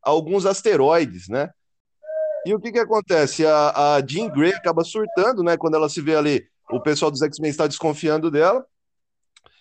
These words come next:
E quando a Kitty Pryde vai interrogá-la, ela incinera a Kitty em poucos segundos, né? E a partir daí começa um grande massacre dos X-Men.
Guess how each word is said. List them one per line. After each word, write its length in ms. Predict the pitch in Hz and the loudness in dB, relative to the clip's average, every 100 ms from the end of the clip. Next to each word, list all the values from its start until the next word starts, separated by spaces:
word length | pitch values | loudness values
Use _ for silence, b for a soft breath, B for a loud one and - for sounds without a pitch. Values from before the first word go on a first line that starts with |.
| _ | _
E 100 | - | -4
quando 200 | 143 208 | 0 2
a 60 | 233 | 2
Kitty 200 | 240 185 | -2 -4
Pryde 300 | - 185 165 | 0 2 2
vai 180 | 151 170 | 2 0
interrogá-la, 640 | 160 170 165 135 175 196 | 0 0 0 2 2 2
ela 160 | 165 165 | 2 0
incinera 520 | 180 220 185 170 180 | -2 -4 0 2 0
a 40 | |
Kitty 340 | 170 165 170 175 | -2 -6 -8 -8
em 60 | |
poucos 240 | 165 170 - | -6 -6 -2
segundos, 480 | 180 131 135 113 98 | -4 -2 -4 -4 -4
né? 180 | 113 - | -6 -4
E 80 | 139 | -2
a 80 | 147 | 0
partir 320 | 175 165 208 | 0 -2 0
daí 240 | 180 165 | 2 2
começa 400 | 185 190 185 180 | 2 0 0 0
um 60 | 185 | 0
grande 240 | 170 185 | 0 0
massacre 640 | 208 196 - 175 170 175 151 | 0 -2 0 0 0 -2 -8
dos 160 | 147 | -4
X-Men. 440 | 165 165 139 127 | -4 -4 -6 -4